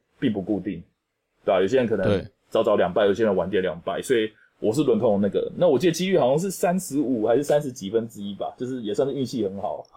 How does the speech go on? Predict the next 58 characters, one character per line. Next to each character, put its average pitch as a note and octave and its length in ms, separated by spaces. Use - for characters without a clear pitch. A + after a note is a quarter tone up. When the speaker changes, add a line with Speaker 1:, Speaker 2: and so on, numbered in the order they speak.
Speaker 2:
哦， A2+ 100
Speaker 1:
对。 G2 160
Speaker 2:
哦， F2+ 160
我 - 120
靠， G2 280
运 G2+ 200
气 G2 160
很 F2+ 120
好， F2 280
对 D#2 100
啊。 - 40
Speaker 1:
对， G2+ 100
对， G2 80
对， G2 160
<laughs> A#2+ 40
那 F3 160
后 F3+ 160
来 C3 120
就 C#3 100
是 C#3+ 140
又 C3+ 180
连 G#2+ 180
胜 A#2+ 160
了 G#2+ 60
两 F#2 220
场， - 200
然 F#2+ 80
后 G#2 80
最 B2+ 120
后 B2 100
才 A2 180
在， G2 480
呃， G2 300
八 C#3+ 240
强 A2+ 500
前 A2 460
一 D3 100
场 F#2 280
止 F2 260
步。 E2+ 160
就 F3 100
是 G#3 260
只 D3+ 100
要 D3 80
再 D#3+ 180
赢 B2 160
最 D3 120
后 D3+ 100
那 C3+ 100
一 C3 40
场， A2 160
Speaker 2:
嗯。 - 20
Speaker 1:
我 F#2 80
就 A2+ 60
是 A#2+ 100
八 G#2 160
强 G2+ 160
了。 - 80